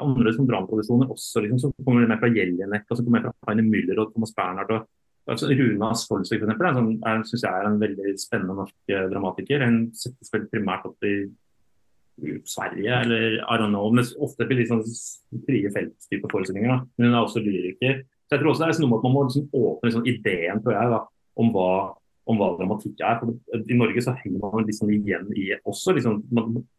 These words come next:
norsk dramatikk har jo liksom Fosse-kompleks nå, ikke sant? Så man har jo alltid, sånn som svensk dramatikk har hatt et Norén-kompleks. Men jeg, jeg jobber jo på en dramatikkutdannelse i, i Sverige. Og den er jo,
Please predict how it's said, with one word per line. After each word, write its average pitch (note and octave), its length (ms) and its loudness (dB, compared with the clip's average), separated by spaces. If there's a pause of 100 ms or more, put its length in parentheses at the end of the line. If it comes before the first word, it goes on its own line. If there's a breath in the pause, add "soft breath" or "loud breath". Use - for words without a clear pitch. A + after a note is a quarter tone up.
(140)
norsk A2+ 160 0
dramatikk A#2 300 -2
har G2+ 80 2
jo A2 80 2
liksom G#2+ 180 -2
Fosse-kompleks - 720 -6
nå, C3+ 140 2
ikke C3+ 160 0
sant? D#3 160 -2
Så - 20 6
man A#2 220 6
har G2+ 140 2
jo F#2+ 100 0
alltid, G#2+ 320 -2 (260)
sånn - 140 -2
som G#2+ 80 2
svensk G2 300 -2
dramatikk G2+ 320 -4
har G2 120 0
hatt F#2+ 160 -6
et F#2+ 140 -6
Norén-kompleks. G2 800 0 (300)
Men C3 140 6
jeg, C#3 140 4
jeg E3 120 4
jobber A#2 140 2
jo G#2 60 2
på A2 60 0
en A2 80 0
dramatikkutdannelse F#2+ 1000 -2 (120)
i, G2 220 0 (220)
i G#2 80 2
Sverige. G#2 340 0 (540)
Og A#2 100 -4
den D3+ 180 2
er G#2 140 0
jo, G#2 80 2